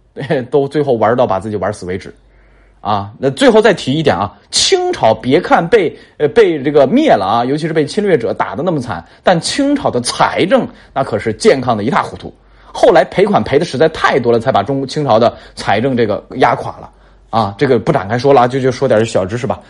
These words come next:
好，回到正题当中，那接下来我们就看到了日本持续的啊，央行印钱买国债救自己的东西，但是这里边大家抛售它，就是体现了两件事儿。第一，对你日本的经济的基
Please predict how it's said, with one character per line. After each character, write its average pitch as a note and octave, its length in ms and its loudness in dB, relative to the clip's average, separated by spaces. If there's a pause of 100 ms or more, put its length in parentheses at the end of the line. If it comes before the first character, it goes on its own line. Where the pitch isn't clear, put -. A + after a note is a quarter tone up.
好， A3+ 140 4
回 B3+ 120 -4
到 C4+ 120 4
正 C#4+ 180 -2
题 A3 100 2
当 A3+ 160 4
中， A3+ 220 2 (320)
那 - 240 0 (220)
接 F#4+ 240 4
下 F4 200 2
来 C3+ 220 -2
我 E3+ 160 -2
们 B2+ 100 -6
就 E3 80 -4
看 A3+ 320 -4
到 B2 140 4
了 G#2 180 -6 (240)
日 G#3 140 0
本 C#3 180 2
持 - 240 -6
续 D3+ 160 -4
的 B2+ 300 -2
啊， A#2 140 -2
央 C3 180 0
行 A2+ 160 -6
印 A#2+ 100 -4
钱 A2+ 160 -6
买 G2+ 140 -6
国 F#2+ 160 -6
债 A2 140 0
救 B2+ 180 -6
自 A#2+ 100 -10
己 G#2 60 -6
的 F#2+ 60 -8
东 G2 120 -8
西， G2 160 -12
但 D4+ 160 -2
是 C#4+ 140 -6
这 G4+ 160 2
里 B3 100 2
边 - 160 2
大 G#3 140 0
家 G#3+ 120 2
抛 - 200 2 (120)
售 E4+ 220 0
它， D3+ 160 0
就 B3+ 200 -4
是 E3 100 -4
体 - 260 -10
现 F3+ 160 -4
了 F3+ 60 0
两 B2 320 -2
件 E3+ 160 -2
事 E3+ 80 -2
儿。 A2 80 -2 (260)
第 C#4+ 160 2
一， D4 60 -2
对 D4 140 0
你 A3+ 100 0
日 A#3 140 0
本 D3+ 120 2
的 D3+ 80 -4
经 C#4+ 220 -2
济 B3+ 80 -4
的 F#3+ 140 2
基 F#4+ 420 2